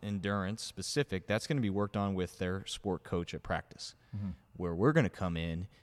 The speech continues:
Speaker 1: is that clothing speed. We're gonna get 'em off the line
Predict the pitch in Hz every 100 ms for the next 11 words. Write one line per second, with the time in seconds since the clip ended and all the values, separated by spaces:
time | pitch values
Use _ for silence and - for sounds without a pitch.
0 | _ 101 92 95 - - 107 101 90 -
1 | - 82 67 80 92 92 92 117 120 117
2 | 127 110 90 92